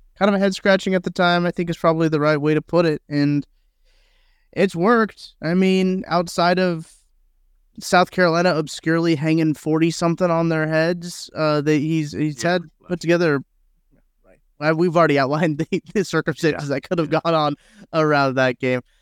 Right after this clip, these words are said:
Speaker 1: Uh, but I do think that this is, uh, Gabe, as you mentioned, I think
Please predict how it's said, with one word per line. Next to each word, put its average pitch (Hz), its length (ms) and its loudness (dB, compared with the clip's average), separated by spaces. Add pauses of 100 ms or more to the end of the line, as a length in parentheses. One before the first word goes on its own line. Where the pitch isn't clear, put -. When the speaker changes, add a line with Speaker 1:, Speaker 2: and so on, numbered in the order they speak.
(220)
Speaker 1:
Uh, 143 300 -2
but 139 180 0
I 180 80 6
do 214 140 2
think 202 280 0
that 143 160 0
this 165 160 0
is, 143 300 -2
uh, 127 300 -2
Gabe, 151 220 4
as 143 100 -2
you 151 80 4
mentioned, 147 460 0 (420)
I 151 60 -14
think 208 180 -6